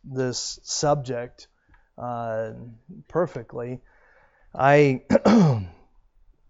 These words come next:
have been for some time, uh, oh, what's the word?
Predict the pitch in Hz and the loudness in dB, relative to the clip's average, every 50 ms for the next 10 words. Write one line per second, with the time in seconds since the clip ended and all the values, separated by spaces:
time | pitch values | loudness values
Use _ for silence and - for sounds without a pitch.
0 | _ _ _ _ - - 135 143 143 123 117 156 160 170 170 156 - - 170 156 | _ _ _ _ -8 -2 2 2 2 2 4 4 4 4 4 2 -2 -2 0 2
1 | 156 147 - - - 156 147 147 131 - 165 175 175 147 127 123 120 135 135 - | 2 0 0 -2 -2 -2 -2 -2 -2 -2 0 2 2 2 2 0 -2 -2 -6 -8
2 | _ _ _ _ _ _ _ _ _ _ _ _ _ _ _ _ _ _ - 139 | _ _ _ _ _ _ _ _ _ _ _ _ _ _ _ _ _ _ -6 -2
3 | 135 131 127 127 127 123 120 117 113 113 113 113 107 - _ _ _ _ _ _ | 0 0 2 2 2 0 0 -2 -4 -8 -10 -12 -16 -20 _ _ _ _ _ _
4 | _ _ _ _ _ _ _ _ _ _ _ _ _ _ _ - - - 123 120 | _ _ _ _ _ _ _ _ _ _ _ _ _ _ _ -20 -16 -14 -12 -10
5 | 120 120 123 117 - - 127 113 117 120 117 113 107 | -10 -10 -10 -10 -10 -12 -10 -8 -6 -6 -6 -8 -10